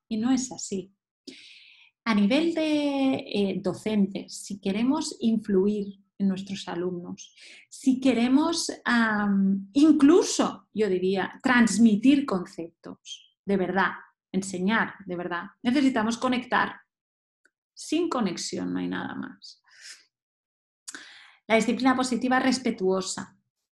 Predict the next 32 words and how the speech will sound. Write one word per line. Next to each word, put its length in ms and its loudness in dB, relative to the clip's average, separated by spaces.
Busca 400 0
el 100 -2
respeto 760 -10
mutuo 720 0
del 140 -2
adulto 400 -6
y 80 -4
del 280 -2
niño 320 -2
o 40 -4
del 160 -6
joven, 420 -8
pero 140 -2
a 40 2
la 80 0
vez 160 -4
es 220 -2
firme. 480 -4
Hay 140 0
unos 220 -8
límites, 440 -2
hay, 240 -2
hay 200 -2
un 200 0
marco 600 2
claro. 480 -8
Busca 640 0
trabajar 400 2
estas 360 0
habilidades 600 0
de 100 0
vida 540 -4